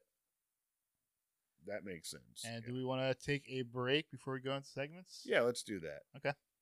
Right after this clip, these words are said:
Speaker 2: And we are back for some segments.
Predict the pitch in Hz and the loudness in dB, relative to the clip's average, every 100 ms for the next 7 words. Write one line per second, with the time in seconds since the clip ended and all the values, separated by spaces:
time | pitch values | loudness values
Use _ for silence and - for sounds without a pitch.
0 | _ _ _ _ _ _ _ _ _ - | _ _ _ _ _ _ _ _ _ -4
1 | 127 147 143 135 147 127 117 104 113 127 | 2 2 0 -2 4 6 6 6 8 8
2 | 147 - 113 113 - 104 101 - 117 135 | 6 -2 -8 -8 -8 -12 -8 -4 0 0
3 | 123 110 - - - | 0 -6 -6 -8 -8